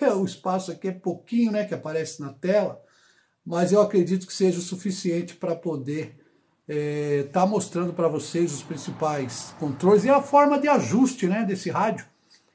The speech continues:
que haja vista é um dos rádios aí mais desejados aí por todos que tem caminhão, pelo pessoal também que tem base,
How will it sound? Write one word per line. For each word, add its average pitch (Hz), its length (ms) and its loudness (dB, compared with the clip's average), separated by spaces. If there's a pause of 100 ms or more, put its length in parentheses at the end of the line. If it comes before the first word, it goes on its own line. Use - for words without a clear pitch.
(200)
que 185 80 2
haja 190 240 6
vista 226 320 2
é - 20 0
um 220 80 0
dos 196 200 -2
rádios 151 420 0
aí 165 160 2
mais 165 320 -2
desejados 147 720 -4
aí 139 140 -6
por 131 160 -12
todos 135 420 -4
que - 100 -18
tem 131 200 -6
caminhão, 131 720 -6 (400)
pelo 147 180 0
pessoal 156 340 0
também 151 280 -2
que 151 60 -14
tem 139 120 -2
base, 135 640 -4